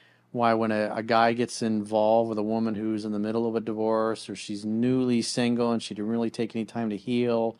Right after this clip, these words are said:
and then the ex is still in the background, 'cause most of, seventy-five percent of the time, the women are doing the dumping. And so there's a really good chance that the guy didn't wanna be dumped and he still wants to get back together with her.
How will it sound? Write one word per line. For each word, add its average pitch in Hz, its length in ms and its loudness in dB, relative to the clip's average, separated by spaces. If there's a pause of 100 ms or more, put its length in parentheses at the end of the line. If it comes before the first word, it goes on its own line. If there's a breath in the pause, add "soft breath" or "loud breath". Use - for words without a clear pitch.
(640 soft breath)
and 117 120 -4
then 113 60 0
the 110 180 0
ex 127 240 0
is 123 80 -2
still 127 240 2
in 120 60 2
the 113 80 0
background, 120 760 2
'cause 117 200 -8
most 170 340 2
of, 156 140 -2
seventy-five 175 440 4
percent 135 240 -2
of 123 60 0
the - 60 -8
time, 165 180 4
the 113 80 2
women 120 240 2
are 110 60 2
doing 113 180 -2
the 98 60 -2
dumping. 107 520 0 (720 soft breath)
And 113 100 -6
so 131 180 2
there's 127 200 4
a 117 80 4
really 131 420 4
good 123 320 0
chance 117 760 0
that 120 160 -4
the 113 80 -4
guy 143 360 6
didn't 123 260 2
wanna 127 200 2
be 117 140 0
dumped 170 400 2
and 113 80 0
he 113 40 0
still 123 220 -2
wants 120 180 -2
to - 60 -14
get - 140 -4
back 107 180 0
together 147 420 2
with 107 200 0
her. 107 340 0